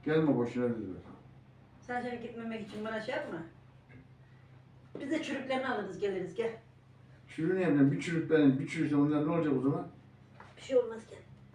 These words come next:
Speaker 1: Allah.
Speaker 2: Olanından alırız, gel.
Speaker 1: Olan yokmuş, daha kalmamış.
Speaker 2: Hadi de.
Speaker 1: Ben az yemek çeşidi tarifesi öğreneyim orada.
Speaker 2: <laughs> Allah'ım yarabbim.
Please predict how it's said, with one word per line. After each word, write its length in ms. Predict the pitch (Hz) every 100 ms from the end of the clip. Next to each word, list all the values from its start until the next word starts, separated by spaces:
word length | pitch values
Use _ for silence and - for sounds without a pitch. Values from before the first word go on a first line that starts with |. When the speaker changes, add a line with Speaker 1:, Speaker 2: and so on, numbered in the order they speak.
| - - -
Speaker 1:
Allah. 200 | 233 - 269
Speaker 2:
Olanından 440 | 262 247 240 240
alırız, 380 | 196 196 185 -
gel. 120 | 226 - - - - - - - 123
Speaker 1:
Olan 320 | 117 127 123
yokmuş, 260 | 123 110 - 117
daha 120 | 110 113
kalmamış. 420 | 110 104 101 - - - - - -
Speaker 2:
Hadi 300 | 320 - 277
de. 260 | 285 302 - -
Speaker 1:
Ben 60 |
az 260 | 127 123 117
yemek 300 | 131 135 131
çeşidi 380 | 123 117 117 -
tarifesi 520 | 123 120 117 120 131
öğreneyim 380 | 120 110 104 98
orada. 200 | 95 95 95 - - - - - - - - - - - -
Speaker 2:
<laughs> 120 | 214
Allah'ım 220 | 180 170 151 -
yarabbim. 200 | 214 -